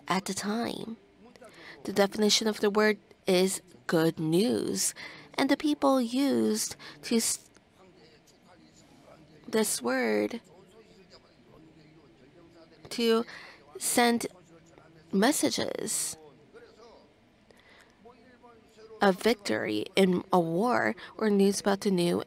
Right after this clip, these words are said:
emperor at the time. When the new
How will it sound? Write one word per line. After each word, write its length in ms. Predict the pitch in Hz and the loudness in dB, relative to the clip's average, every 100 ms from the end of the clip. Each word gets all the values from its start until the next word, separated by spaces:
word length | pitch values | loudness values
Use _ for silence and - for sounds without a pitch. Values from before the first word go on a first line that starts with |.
| - | -2
emperor 440 | 214 - - 104 | -2 -2 -2 0
at 220 | - 196 | 0 -2
the 80 | 196 | -4
time. 580 | - 208 240 180 165 180 - - _ - - _ _ _ _ 190 165 151 160 165 160 156 _ - - _ - | -6 -4 -4 -6 -8 -14 -20 -20 _ -20 -20 _ _ _ _ -20 -20 -20 -20 -20 -20 -20 _ -20 -20 _ -4
When 220 | - 196 | 2 4
the 100 | 190 | 6
new 320 | 180 180 185 | 4 4 2